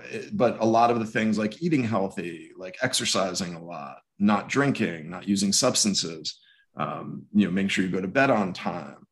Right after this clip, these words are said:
You know, it's, it's, these are, these are things that they eventually can feel good, but a lot of it are, are, are things that actually don't feel good at the time.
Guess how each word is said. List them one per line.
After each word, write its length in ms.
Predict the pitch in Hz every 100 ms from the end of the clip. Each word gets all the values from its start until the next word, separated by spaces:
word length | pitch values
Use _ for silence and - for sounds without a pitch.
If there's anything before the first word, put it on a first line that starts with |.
| _ _ _
You 120 | 104
know, 140 | 98 95
it's, 140 | -
it's, 200 | 107 104
these 240 | 107 127 127
are, 120 | 120
these 320 | 104 127 123
are 140 | 117 110
things 800 | - 120 110 98 92 - - _ 98
that 480 | 107 98 95 - _ _ _ -
they 180 | 117 107
eventually 680 | 101 151 175 127 104 92
can 260 | - - 92
feel 340 | - 104 92 87
good, 400 | 87 85 73 -
but 100 | 104
a 40 | 104
lot 300 | 107 110 123
of 140 | 104
it 120 | 98
are, 240 | 95 95 -
are, 360 | 95 92 92 - -
are 100 | 104
things 380 | 104 113 104 95
that 160 | 101 98
actually 360 | 101 - 98
don't 260 | 90 110 120
feel 160 | 113
good 160 | 101 95
at 100 | -
the 60 | 127
time. 540 | - 175 135 107